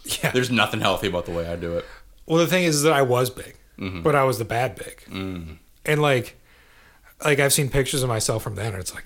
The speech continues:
Speaker 1: "Jesus, Doug. You ate a Doug. You ate young Doug."
Speaker 2: Young Doug.
Speaker 1: Doug in high school had a defined chin.
Speaker 2: That's true.
Speaker 1: And I am still seeking that.
Speaker 2: Hey.
Speaker 1: Um, but I wasn't able to start running.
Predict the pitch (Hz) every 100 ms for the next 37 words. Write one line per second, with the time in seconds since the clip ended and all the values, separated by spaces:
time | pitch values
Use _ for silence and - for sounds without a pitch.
0 | - - 143 120 - - - - - -
1 | _ _ _ - 110 147 151 147 123 120
2 | 123 - 120 156 - 170 190 151 143 165
3 | 165 139 196 113 - - - - - -
4 | - 110 120 127 104 98 98 - - -
5 | - - - - - - - 165 190 208
6 | 202 190 175 202 - 147 123 131 170 160
7 | 160 170 180 170 196 208 104 - _ -
8 | 104 101 - 104 120 147 175 156 - 175
9 | 156 175 160 131 101 98 - - _ 120
10 | 165 - - _ - 147 139 131 120 107
11 | 90 - _ _ _ _ _ _ 151 127
12 | 143 131 110 - _ _ - _ _ _
13 | _ _ _ _ _ 139 147 175 185 151
14 | 143 131 113 139 107 87